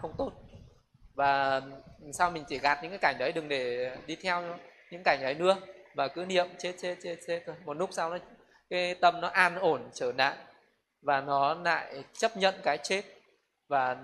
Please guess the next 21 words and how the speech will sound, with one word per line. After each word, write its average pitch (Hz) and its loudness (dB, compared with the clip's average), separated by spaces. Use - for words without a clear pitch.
vậy 147 0
là 139 2
nó 151 -6
cứ 196 -2
giữ 262 -8
như 208 -6
thế 190 0
thôi, 214 -4
cứ 226 -8
việc 190 -2
giữ 151 -2
như 208 -4
thế 175 2
chứ 180 -4
không 175 0
cần 143 2
suy 175 -6
diễn 190 -8
nhiều 143 2
cảnh 127 -4
nữa. 147 -6